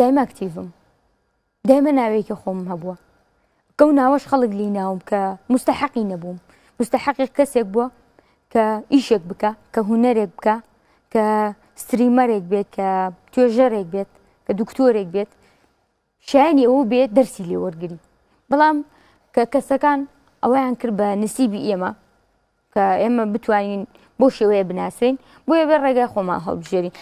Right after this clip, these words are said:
لە هەمان کاتا من زۆر، زۆر جار پێم وتراوە کە تۆ بۆ ئەکتیڤ واکەی.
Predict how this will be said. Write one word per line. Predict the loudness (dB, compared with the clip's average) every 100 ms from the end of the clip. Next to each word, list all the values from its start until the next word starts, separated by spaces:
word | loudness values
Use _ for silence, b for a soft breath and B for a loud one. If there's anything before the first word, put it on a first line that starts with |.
| B
لە | 2 4
هەمان | 2 2
کاتا | 0 2 0
من | 0
زۆر، | 0 -2 _ _ _ -6
زۆر | 0 0
جار | 2 0
پێم | 0 0
وتراوە | 0 2 2 2
کە | -2 -4
تۆ | 0
بۆ | 0
ئەکتیڤ | 0 -4 -6 -2 -2
واکەی. | -2 -4 -8